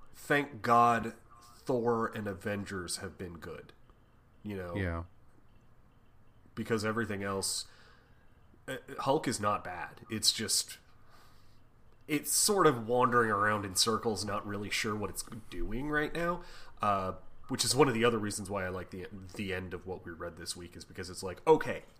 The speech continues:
Speaker 1: that feels like a direction.
Speaker 2: Mm-hmm.
Speaker 1: Go,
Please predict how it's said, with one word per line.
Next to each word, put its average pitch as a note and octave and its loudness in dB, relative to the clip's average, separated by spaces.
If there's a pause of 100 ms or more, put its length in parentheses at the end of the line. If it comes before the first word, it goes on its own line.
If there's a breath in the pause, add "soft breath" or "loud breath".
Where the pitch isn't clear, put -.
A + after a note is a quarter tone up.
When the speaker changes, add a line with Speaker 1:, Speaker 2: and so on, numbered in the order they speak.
(160)
Speaker 1:
that B2 -2
feels F#3 2
like A#2+ 4
a A2 0
direction. - -6 (920)
Speaker 2:
Mm-hmm. A2+ 4
Speaker 1:
Go, B2 2